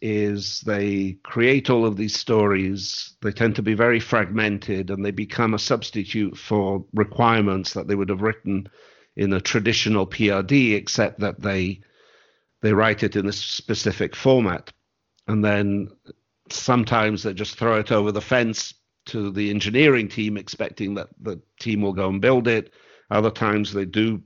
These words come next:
proper backlog grooming and they have discussions.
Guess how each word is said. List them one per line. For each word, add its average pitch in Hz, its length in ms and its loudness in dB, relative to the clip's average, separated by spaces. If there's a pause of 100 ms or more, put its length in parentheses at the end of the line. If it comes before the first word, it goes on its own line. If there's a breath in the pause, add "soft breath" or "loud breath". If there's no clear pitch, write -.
(120)
proper 104 460 0 (400)
backlog 101 560 -2
grooming 127 680 6 (340)
and 110 140 2
they 107 40 2
have 104 200 -2
discussions. 107 840 -2